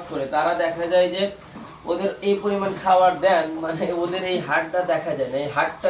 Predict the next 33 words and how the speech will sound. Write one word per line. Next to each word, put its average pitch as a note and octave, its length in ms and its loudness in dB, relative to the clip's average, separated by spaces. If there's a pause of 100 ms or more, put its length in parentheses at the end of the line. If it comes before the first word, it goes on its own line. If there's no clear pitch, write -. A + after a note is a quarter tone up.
দেখা C#3 240 0
যায় A#2 140 -8
না। - 60 -14 (520)
তো F3+ 80 2 (320)
এই F#3+ 80 -2 (120)
যেগুলোর F#3+ 440 -2
থেকে G#3 220 2
আমরা F#3+ 220 4
বাছুর E3+ 380 0
প্রোডাকশন F3 540 -2
বের E3 140 0 (100)
করব, C#3 240 -6 (600)
সেইগুলোকে G3 540 0 (100)
আপনার F#3 280 0 (100)
মোটামুটি G3+ 500 0 (300)
খাবার F3 300 4
দিতে D3 220 -4
হবে, B2+ 140 -6 (100)
খুব F#3+ 120 -4 (120)
বেশিও F#3+ 360 0
না A3 80 4 (160)
আবার F#3 220 0
খুব G3 200 -8
কমও E3+ 340 2
না, B2 60 -4 (100)
যাতে D#3 260 -2 (560)
ওদের F#3+ 260 2
এই G3 140 2
হাড়টা F3 280 0 (120)
দেখা E3 280 0
যায় C3+ 160 -4
আর C3 100 -12
কি। - 80 -18